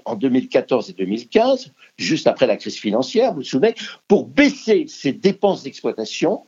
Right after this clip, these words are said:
et de production de près de cinquante pour cent en deux ans. Eh bien, Total n'a jamais remonté le niveau de ses dépenses d'exploitation.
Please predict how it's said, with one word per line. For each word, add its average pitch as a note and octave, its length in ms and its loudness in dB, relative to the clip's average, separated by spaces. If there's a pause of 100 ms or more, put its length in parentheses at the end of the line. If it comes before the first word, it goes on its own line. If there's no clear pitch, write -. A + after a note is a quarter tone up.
(220)
et A#3 80 6
de F#3+ 120 4
production A#2+ 640 -4 (320)
de B2+ 60 0
près D3+ 220 0
de A2 100 -4
cinquante C3 420 0
pour F#2+ 140 -8
cent - 240 -2
en A#2 100 4
deux G2 220 -2
ans. - 140 -8 (240)
Eh A#2 100 4
bien, G2 160 0
Total C#3+ 400 2
n'a B2 80 4
jamais A#2+ 300 4
remonté D#3+ 580 4
le C3 140 2
niveau A#2+ 220 0
de B2 40 -2
ses A2 120 -6
dépenses G#2 320 -2
d'exploitation. F2+ 640 -8